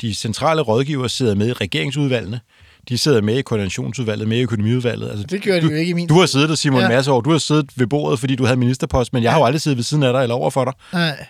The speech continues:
Speaker 1: i de forhandlinger, eller i, i de interne
Speaker 2: Der sad mere
Speaker 1: regeringsmøder.
Speaker 2: sådan traditionelle embedsmænd,
Speaker 1: Men, men
Speaker 2: ikke,
Speaker 1: det,
Speaker 2: altså?
Speaker 1: det gør de i dag, øh, dem, som agerer som særlige rådgiver i den nuværende,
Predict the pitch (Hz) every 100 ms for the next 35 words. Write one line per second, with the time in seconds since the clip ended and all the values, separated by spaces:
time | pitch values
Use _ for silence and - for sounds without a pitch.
0 | - 123 139 131 120 127 131 139 107 104
1 | 101 123 104 143 147 143 147 110 - 185
2 | 208 180 175 185 190 185 170 190 185 190
3 | 170 160 139 117 151 139 127 151 160 -
4 | 143 175 180 185 175 - 143 160 147 143
5 | 123 113 110 107 101 101 127 127 131 104
6 | 127 - 120 113 120 107 107 113 131 120
7 | 104 110 131 135 107